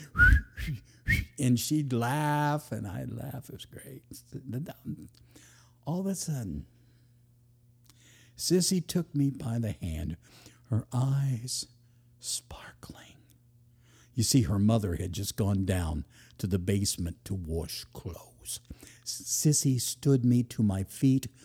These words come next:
We walked away from our crayons and coloring books. We went to the back of the house,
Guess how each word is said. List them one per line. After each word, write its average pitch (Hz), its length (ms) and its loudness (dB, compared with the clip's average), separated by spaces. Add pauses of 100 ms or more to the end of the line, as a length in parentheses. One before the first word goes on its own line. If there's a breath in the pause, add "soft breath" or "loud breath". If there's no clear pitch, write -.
(180 soft breath)
We 120 100 6
walked 113 460 2
away 117 340 6
from 104 240 0
our 82 140 2
crayons 110 840 4 (480 soft breath)
and 92 280 0
coloring 107 760 2 (240)
books. - 480 -2 (1400 soft breath)
We 120 100 6
went 131 200 6
to 135 80 2
the 107 100 4
back 98 280 -2
of 110 40 -2
the 95 100 2
house, 104 460 -2